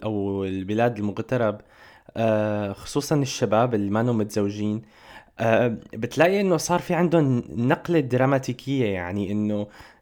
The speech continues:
آه، بين ما كل واحد عايش مع عائلة كبيرة وإخواته وعيلته والتلفزيون شغال وناس ضجيج وقايمة قاعدة الحياة،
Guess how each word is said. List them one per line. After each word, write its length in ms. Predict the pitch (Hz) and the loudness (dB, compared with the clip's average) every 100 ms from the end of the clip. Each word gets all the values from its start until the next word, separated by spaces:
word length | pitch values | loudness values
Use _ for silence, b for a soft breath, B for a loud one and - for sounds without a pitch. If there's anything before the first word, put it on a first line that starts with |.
| _ | _
آه، 560 | 107 110 107 104 101 101 | -4 -2 0 0 -2 -2
بين 300 | 82 110 131 | -4 0 2
ما 160 | 123 113 | 2 0
كل 160 | 131 | 0
واحد 220 | 120 131 110 | 0 0 -2
عايش 340 | 113 120 - | -2 -4 -4
مع 80 | 110 | -2
عائلة 480 | 92 113 127 117 110 | 0 0 0 0 -4
كبيرة 720 | - 101 131 151 147 143 135 | -6 -4 -2 0 0 0 0
وإخواته 840 | 101 95 - - 104 127 120 131 | -2 -4 -10 -4 0 2 2 0
وعيلته 600 | 120 120 101 117 117 - | 0 0 0 -2 -2 -4
والتلفزيون 1200 | 117 120 107 - 95 101 _ - 104 120 104 113 | -2 0 -4 -6 -10 -12 _ -12 -6 -6 -2 -2
شغال 560 | 117 120 104 101 113 110 | -2 -6 -8 -2 0 0
وناس 480 | 101 101 110 - - | -2 -2 -2 -4 -4
ضجيج 520 | 113 110 113 117 107 | -4 -2 -4 -4 -6
وقايمة 840 | 107 104 - - 67 - 113 113 113 | -6 -6 -8 -12 -12 -8 -4 -2 -2
قاعدة 380 | 107 110 110 107 | -2 -4 -2 -4
الحياة، 640 | 101 95 - 107 117 | -4 -10 -4 -2 -2